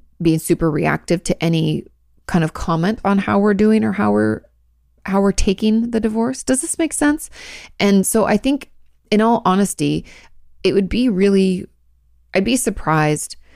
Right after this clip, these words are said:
if less than fifty percent of people who go through a divorce aren't traumatized. I think it's at least fifty percent because it is such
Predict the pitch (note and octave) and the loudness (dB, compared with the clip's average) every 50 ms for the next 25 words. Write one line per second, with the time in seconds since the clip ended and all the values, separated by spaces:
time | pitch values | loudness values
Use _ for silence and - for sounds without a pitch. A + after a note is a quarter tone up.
0 | - - - - - F#3 F3+ E3 - - - - - _ _ _ _ _ _ _ | -20 -20 -16 -2 0 2 2 2 -2 -10 -16 -20 -20 _ _ _ _ _ _ _
1 | _ _ _ _ _ _ _ _ _ _ - - F3 E3+ E3+ E3 - - D#3+ D#3+ | _ _ _ _ _ _ _ _ _ _ -2 0 2 2 2 0 0 -2 -2 -2
2 | - E3+ D#3+ - - D#3+ - - D#3+ - G#3 D#3+ D#3+ D#3 - - D3+ - D#3 D#3+ | 0 -2 -2 0 -2 -4 -2 -2 -4 -2 0 -2 -2 -2 0 -2 -2 -2 0 -2
3 | D#3+ D3+ D#3+ D#3 D3+ - D#3+ D#3+ D3 C#3+ C#3 C#3+ C3+ D#3 - - - E3+ E3+ - | -2 0 0 -2 -2 -2 -4 -4 -4 -4 -2 -2 -2 -2 -4 -4 -2 -2 -2 -2
4 | - - - - A#2 - - - - - E3 - - - - _ _ _ - F3+ | -6 -12 -12 -10 -10 -12 -12 -14 -14 -12 -12 -14 -14 -18 -20 _ _ _ -2 -2
5 | F#3 F3+ G#3 F#3+ F3 E3+ D#3+ - - - - E3+ F3 E3+ D#3+ - - - D3+ C#3+ | -2 0 0 0 0 0 -2 -2 -4 -4 0 2 2 2 0 -2 -6 -10 -12 -12
6 | - - E3+ - E3+ D#3+ - - D3+ C#3+ - - - - - A3 G#3 - G3 F#3 | -10 -12 -10 -8 -8 -8 -4 -2 -4 -4 -4 -6 -14 -6 -4 -4 -2 0 -2 0
7 | F#3 F3 E3+ E3+ D#3+ - - - - D#3 D#3+ - - - | 2 2 2 2 0 0 -4 -4 -2 -4 -4 -4 -6 -14